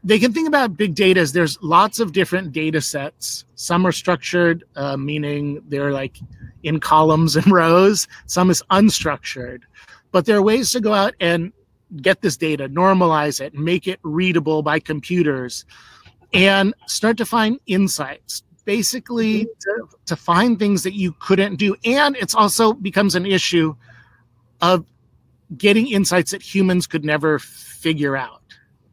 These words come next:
Speaker 1: just because there's just too many computations. <clears throat>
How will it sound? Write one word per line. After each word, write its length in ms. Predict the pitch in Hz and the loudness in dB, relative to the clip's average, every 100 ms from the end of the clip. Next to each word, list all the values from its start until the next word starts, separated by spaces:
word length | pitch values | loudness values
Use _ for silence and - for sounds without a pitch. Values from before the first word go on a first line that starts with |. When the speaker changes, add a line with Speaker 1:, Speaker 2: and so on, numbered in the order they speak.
| _ _ | _ _
Speaker 1:
just 260 | 190 - 185 | -4 -4 -4
because 260 | 165 170 | -4 -2
there's 120 | 165 | -2
just 200 | 151 - | -2 -6
too 100 | - | -4
many 180 | 190 190 | -2 -2
computations. 1080 | - 170 - 160 - 151 - 123 110 - - - - - | -2 -4 -4 -6 -2 -4 -4 -10 -14 -18 -20 -20 -20 -20
<clears throat> 280 | - _ | -20 _